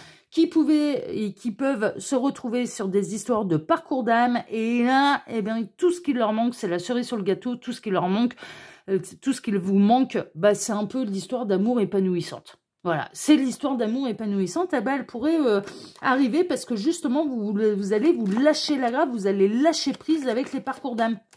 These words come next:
avec, euh, ou le parcours d'âme sur lequel vous êtes. Vous allez arrêter de vous focaliser et de faire un focus, mais c'est, mais c'est vraiment ça. C'est assez marrant parce qu'on est en train de me mettre, mais c'est très bizarre, hein, comme sensation, je vous avouerai franchement, euh, c'est très bizarre. Parce qu'en plus, je vois ça avec mes yeux d'humain.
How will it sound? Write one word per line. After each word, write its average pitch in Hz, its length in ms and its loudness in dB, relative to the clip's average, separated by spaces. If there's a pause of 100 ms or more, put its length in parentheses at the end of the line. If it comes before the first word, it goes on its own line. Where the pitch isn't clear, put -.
(120)
avec, 196 320 -2
euh, 180 140 2
ou 269 280 6
le 240 140 2
parcours 185 400 -4
d'âme 302 200 2
sur 233 140 -4
lequel 269 220 -4
vous 240 240 -2
êtes. 208 180 -2 (400)
Vous 185 220 0
allez 233 180 4
arrêter 277 460 2
de 269 40 -4
vous 247 100 -2
focaliser 277 800 2
et 302 60 2
de 226 120 -2
faire 311 240 0
un 214 160 2
focus, 277 500 0
mais 220 80 0
c'est, 202 240 -2
mais 233 160 2
c'est 277 160 -2
vraiment 349 260 2
ça. - 200 0 (300)
C'est - 160 0
assez 381 280 2
marrant 370 320 4
parce 311 160 -2
qu'on 247 200 -6
est 254 40 -4
en 269 100 -2
train 381 140 -4
de 359 100 2
me 262 60 4
mettre, 285 300 -2
mais 160 80 -10
c'est 196 160 -4
très 311 160 0
bizarre, 220 340 2
hein, 190 80 4
comme 214 180 0
sensation, 240 520 2
je 254 60 0
vous 220 160 -2
avouerai 233 280 2
franchement, 269 520 2
euh, 208 40 4
c'est 208 160 -4
très 311 160 -2
bizarre. 226 260 0
Parce 165 120 -8
qu'en 233 120 -2
plus, 302 200 4
je 196 80 -6
vois 233 140 2
ça 294 140 2
avec 285 140 4
mes 226 220 0
yeux 226 160 2
d'humain. 233 320 2